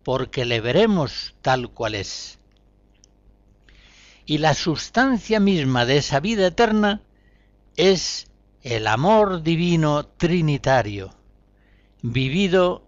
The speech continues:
en una perfecta comunión de amor fraterno. También San Pablo entiende la vida eterna como San Juan, pero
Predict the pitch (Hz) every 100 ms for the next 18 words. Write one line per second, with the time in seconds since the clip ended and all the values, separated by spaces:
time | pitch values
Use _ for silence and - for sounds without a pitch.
0 | _ - 131 151 156 143 - 135 123 -
1 | 175 151 - 156 143 - 175 190 175 143
2 | 110 92 - - 110 110 113 135 123 101
3 | - 123 117 113 98 95 87 - _ _
4 | _ _ _ _ _ _ _ _ _ _
5 | _ - - _ _ _ _ _ _ -
6 | 165 175 247 220 202 185 220 220 208 196
7 | 180 165 151 151 185 185 175 175 175 -
8 | - 135 139 180 165 151 180 160 131 107
9 | 131 117 123 147 139 - 165 110 98 -
10 | _ _ _ _ _ _ _ _ _ 156
11 | 160 156 139